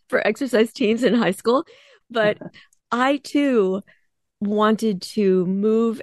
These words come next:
out of treating illness and move into preventing the illness in the first place. So we are on the same page. I also, however, even though I'm not a team sport kind of exerciser,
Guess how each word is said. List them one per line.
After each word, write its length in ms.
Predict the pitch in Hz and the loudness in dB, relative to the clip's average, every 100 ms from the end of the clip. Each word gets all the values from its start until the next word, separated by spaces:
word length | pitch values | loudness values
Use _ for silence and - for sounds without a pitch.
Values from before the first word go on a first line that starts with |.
| - | -4
out 340 | 190 190 190 - | 0 0 0 -2
of 480 | 180 175 170 165 - _ _ - | -4 -2 -2 -4 -8 _ _ -10
treating 460 | - 202 185 175 - | -2 0 0 -2 -2
illness 560 | 170 175 196 226 - - - | -2 0 0 -2 -4 -14 -4
and 280 | 175 170 165 | 0 0 2
move 260 | 170 175 - | 0 0 -2
into 280 | 175 165 160 | -4 -4 -8
preventing 840 | - 156 156 151 156 151 151 - _ _ | -6 -4 -4 -6 -6 -8 -8 -10 _ _
the 100 | - | -10
illness 380 | - 156 147 - | -6 -6 -6 -6
in 60 | 139 | -6
the 60 | |
first 300 | 139 143 143 | -4 -6 -6
place. 300 | - 147 127 | -8 -6 -6
So 120 | - 156 | -4 -2
we 220 | 170 208 | 0 2
are 160 | 240 | 2
on 160 | - 165 | 0 -2
the 80 | 156 | -2
same 320 | - 147 139 | -4 -6 -6
page. 540 | - 151 143 156 - - _ _ _ _ _ _ _ | -6 -4 -4 -6 -12 -18 _ _ _ _ _ _ _
I 160 | 220 233 - | -2 -2 0
also, 500 | 247 311 - 240 208 | 0 0 0 2 0
however, 640 | - 190 175 156 160 151 | -2 -2 0 0 0 0
even 260 | - 226 247 | 0 2 2
though 140 | 226 | 2
I'm 120 | 190 | 2
not 200 | 185 175 | 2 0
a 100 | 147 - | -2 -6
team 400 | - 233 240 247 | -6 0 2 0
sport 480 | 240 - 160 156 - | -2 -6 -2 -2 -2
kind 260 | - 165 151 | -8 -6 -4
of 220 | 151 151 - _ _ | -4 -6 -12 _ _
exerciser, 800 | 156 - 165 - 156 151 170 180 | -8 -6 -8 -4 -4 -2 -2 -2